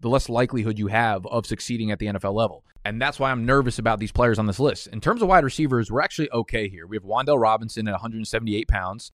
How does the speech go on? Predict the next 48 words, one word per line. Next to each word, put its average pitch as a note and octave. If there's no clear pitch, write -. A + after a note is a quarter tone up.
but A#2+
he's A#2
five G#2+
eight. E2
We G2
have G2
Calvin B2+
Austin B2+
at G2
a F#2
hundred C#3
and A2
seventy G#2
pounds, F#2+
five A2
eight. D#2+
Okay, B2+
you A2+
look E3
at -
the C3+
rest C3
of C3+
the -
wide A#2
receiver A2+
class. A2
You A2+
can C3
look C#3
at B2
Jahan A#2
Dotson. G#2+
He's A2+
pretty B2+
undersized, G#2+
but B2
he's -
five C#3
eleven, G#2
one G2+
seventy-eight. F#2
Jameson C#3
Williams, C3
a G#2
hundred A#2+
seventy-nine A2
pounds, G#2+